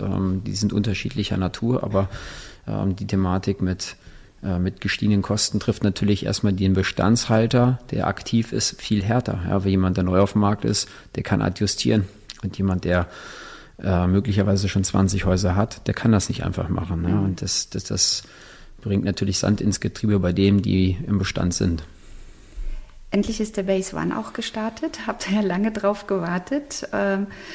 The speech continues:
Speaker 2: kannst du da vielleicht auch eine kleine Reflexion geben? Tut sich auch das Co-Living in Deutschland schwer? Ähm, oder woran hat's einfach hier gelegen?
Speaker 1: Ja, also erstmal sind wir total happy, äh, dass, dass wir endlich eröffnet haben. Ja, war wirklich ein langer Prozess.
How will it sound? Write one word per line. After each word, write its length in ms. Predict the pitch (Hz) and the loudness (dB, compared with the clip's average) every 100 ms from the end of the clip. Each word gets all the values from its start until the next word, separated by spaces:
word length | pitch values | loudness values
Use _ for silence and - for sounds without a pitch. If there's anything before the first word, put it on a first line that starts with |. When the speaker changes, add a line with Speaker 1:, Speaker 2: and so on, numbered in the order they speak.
| - - - - | -16 -18 -20 -10
Speaker 2:
kannst 220 | - 202 202 | -4 -2 -2
du 60 | |
da 180 | 185 175 | 0 0
vielleicht 340 | - 233 226 | 0 -2 0
auch 120 | 214 208 | -2 -2
eine 100 | 196 | -4
kleine 320 | 196 196 196 | -2 -2 -2
Reflexion 680 | 190 - 180 - 190 214 226 | -4 -6 -10 -6 -2 0 0
geben? 340 | 233 233 226 | 0 2 2
Tut 200 | 220 190 | 0 -6
sich 160 | 185 185 | -4 -6
auch 80 | |
das 200 | - 180 | -6 -8
Co-Living 560 | - 214 262 277 269 262 | -2 2 4 4 4 4
in 100 | 247 | 4
Deutschland 580 | 233 247 - 254 240 - | 0 -4 -4 -2 -2 -2
schwer? 420 | - 220 240 247 247 - - - - | -4 -2 -2 -4 -8 -16 -16 -8 0
Ähm, 380 | 196 190 190 | 2 4 4
oder 260 | - 190 180 | 4 2 2
woran 260 | 180 180 180 | 2 2 0
hat's 140 | - | -2
einfach 240 | - - 170 | -6 -8 -10
hier 120 | - | -10
gelegen? 380 | - - - - - - - - - - - - - - | -8 -6 -6 -8 -14 -12 -6 -6 -6 -16 -18 -20 -20 -2
Speaker 1:
Ja, 400 | 98 87 78 87 | 2 6 6 6
also 200 | - 104 | 4 4
erstmal 380 | - 110 127 135 | 6 6 10 10
sind 120 | 107 | 10
wir 80 | 107 | 8
total 300 | 98 104 95 | 8 8 10
happy, 460 | 98 - 127 117 113 113 - | 8 8 10 10 8 4 6
äh, 180 | 98 | 6
dass, 320 | 98 98 - - | 8 6 4 2
dass 220 | 101 - | 0 4
wir 120 | 90 | 6
endlich 340 | 107 101 107 | 6 4 4
eröffnet 500 | 101 95 - 123 - | 4 4 6 6 6
haben. 320 | 110 101 98 98 | 4 6 6 4
Ja, 220 | 92 92 | 4 4
war 160 | 92 92 | 2 2
wirklich 320 | 101 98 - | 2 2 2
ein 80 | 87 | 4
langer 260 | 104 101 | 6 4
Prozess. 560 | - 95 - 113 110 | 4 0 4 4 4